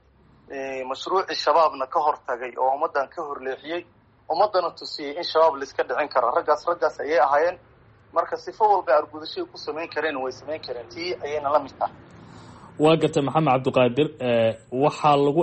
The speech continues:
Speaker 2: eedeynayaa mas-uuliyiinta gobolka Hiiraan ee dhaawacyadaasi gacanta ku hayay in, ee,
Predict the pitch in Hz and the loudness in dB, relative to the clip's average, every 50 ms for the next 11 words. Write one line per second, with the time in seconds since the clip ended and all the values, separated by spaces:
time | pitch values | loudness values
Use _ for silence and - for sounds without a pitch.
0 | 170 170 139 139 131 131 139 143 139 127 120 117 117 120 123 123 - - 135 127 | 2 4 4 4 4 4 2 2 2 0 0 0 0 0 0 -2 -2 -2 -2 -2
1 | 131 143 147 143 143 127 120 143 139 131 - - 127 120 127 127 135 127 123 120 | 0 -2 -2 -2 -2 -2 0 2 0 0 0 -2 -2 -2 0 0 2 2 0 0
2 | 113 113 120 120 117 110 117 139 143 143 127 - - 123 113 - 117 113 139 147 | 0 0 0 0 0 0 0 0 0 0 0 -2 -4 -6 -6 -6 -4 -4 -4 -6
3 | 143 - 127 - 143 127 117 110 110 110 123 143 156 - - _ _ _ _ - | -6 -6 -8 -6 -6 -6 -4 -4 -4 -2 -2 -4 -4 -6 -10 _ _ _ _ -6
4 | - - - _ _ - 147 156 165 165 165 165 165 131 127 | -6 -6 -8 _ _ -6 -2 -2 0 0 -2 -4 -6 -10 -12